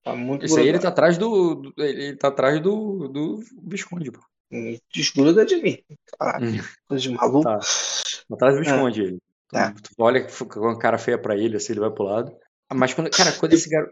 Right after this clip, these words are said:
Speaker 2: esse aqui encosta no mato, cara, você
Speaker 1: Hum.
Speaker 2: só vê um vulto correndo. É, assim, ó.
Speaker 1: Agride.
Speaker 2: Como se tivesse sa-, saindo e indo pra lá, sabe? Não, ele não estaria no alcance dele. O cara é, pô, corpo a corpo, ele não é range. Imagina que ele corre pra lá assim e, e tu vê isso. Com certeza tem alguma coisa correndo.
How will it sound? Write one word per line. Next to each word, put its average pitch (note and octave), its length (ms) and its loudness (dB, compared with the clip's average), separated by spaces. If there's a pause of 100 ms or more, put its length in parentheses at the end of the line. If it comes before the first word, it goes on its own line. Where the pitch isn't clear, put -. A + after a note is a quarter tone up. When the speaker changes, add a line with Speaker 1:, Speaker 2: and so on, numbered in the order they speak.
Speaker 2:
esse D3 240 -2
aqui B2+ 440 -6 (120)
encosta C#3 540 -2
no C3+ 120 -4
mato, G#2+ 400 -6 (220)
cara, C3+ 240 2
você C3 260 -4
Speaker 1:
Hum. C#3+ 80 4
Speaker 2:
só D3 120 0
vê A#2+ 120 -6
um E3 80 -4
vulto B2+ 500 -6
correndo. A2+ 460 -6 (420)
É, A2 300 0
assim, G#2+ 340 -4
ó. F2+ 60 -6 (420)
Speaker 1:
Agride. D3+ 260 10
Speaker 2:
Como C3 60 8
se A#2 40 4
tivesse C3 280 2
sa-, - 380 -12 (200)
saindo C#3 400 0
e - 20 0
indo D3+ 100 -2
pra D3+ 140 2
lá, B2 180 4
sabe? G#2 300 -8 (240)
Não, E3 200 4
ele B2 200 2
não C#3+ 100 0
estaria D3 260 2
no D3 80 0
alcance C#3+ 440 -2
dele. A2+ 180 2
O F2+ 60 -4
cara G#2 220 -2
é, A#2+ 140 0
pô, G2 240 -8
corpo - 240 -4
a - 40 -4
corpo, - 280 2
ele G#2 60 -2
não B2 80 0
é - 20 -2
range. G2+ 360 -4 (260)
Imagina A2+ 320 0
que B2+ 120 -6
ele C3+ 140 -8 (200)
corre C3 260 2
pra B2 140 2
lá A#2+ 80 4
assim D3 280 -4 (460)
e, C3 320 -2
e A#2+ 40 -6
tu F3+ 120 2
vê D#3+ 140 0
isso. A#2 300 -4
Com C#3+ 220 -6
certeza C#3 460 -2
tem C#3 180 -4
alguma C3+ 440 -4
coisa A#2+ 260 2
correndo. A2+ 500 -2